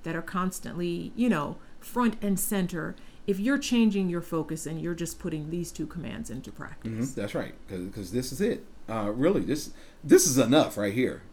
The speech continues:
Speaker 2: Um, um, y-, you're swallowing a mouthful right now, uh,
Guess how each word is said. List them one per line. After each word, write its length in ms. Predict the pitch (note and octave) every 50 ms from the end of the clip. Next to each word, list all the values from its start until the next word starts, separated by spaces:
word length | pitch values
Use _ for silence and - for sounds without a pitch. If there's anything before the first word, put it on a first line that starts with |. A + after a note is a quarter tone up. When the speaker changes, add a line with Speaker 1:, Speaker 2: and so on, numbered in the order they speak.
| -
Speaker 2:
Um, 420 | G2+ F#2+ F#2 F2 F2 E2+ E2+ E2 - -
um, 400 | G2 G2 F#2 F2+ F2+ F2 E2 - - - - -
y-, 100 | G#2 G#2
you're 340 | G2+ G#2 B2 B2+ A#2 F#2+ F2+
swallowing 500 | - - D3 D3 C#3 C3 B2+ A#2+ A2+ A2
a 40 | A2+
mouthful 520 | C#3+ E3+ E3 C3+ - - - D#3 B2+ G#2+ G2+
right 200 | G#2+ B2 D3 D3
now, 380 | D3 B2 G#2 F#2 F#2 G2 F#2+ - - D#2+
uh, 180 | F2+ F2+ F2+